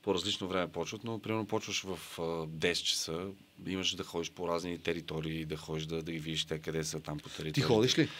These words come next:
Speaker 1: Еми, има такива, те правят различни заготовки и след това не всички се използват, примерно.
Speaker 2: Е,
Speaker 1: Мисля,
Speaker 2: да.
Speaker 1: ти мога да ходиш там да си направил десет ходения и те да не използват нито едно
Speaker 2: Нито
Speaker 1: от това.
Speaker 2: едно.
Speaker 1: То да не им върши работа.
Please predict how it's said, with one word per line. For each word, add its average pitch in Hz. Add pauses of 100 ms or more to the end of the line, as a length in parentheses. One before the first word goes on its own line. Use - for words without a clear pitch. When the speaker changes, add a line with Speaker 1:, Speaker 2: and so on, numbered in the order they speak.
(240)
Speaker 1:
Еми, 104 (120)
има 80
такива, 143
те 104
правят 117
различни 131
заготовки 101
и 135
след 131
това 139
не 139
всички -
се 120
използват, 85
примерно. 71 (420)
Speaker 2:
Е, 98
Speaker 1:
Мисля, 98
Speaker 2:
да. 92 (380)
Speaker 1:
ти 98
мога 90
да 110
ходиш 120
там 123
да 107
си 107
направил 117
десет 95
ходения 92
и 107
те 113
да 107
не 104
използват 101
нито 147
едно 113
Speaker 2:
Нито 107
Speaker 1:
от 113
това. 90
Speaker 2:
едно. 120 (1160)
Speaker 1:
То 98 (300)
да 98
не 110
им 120
върши 135
работа. 147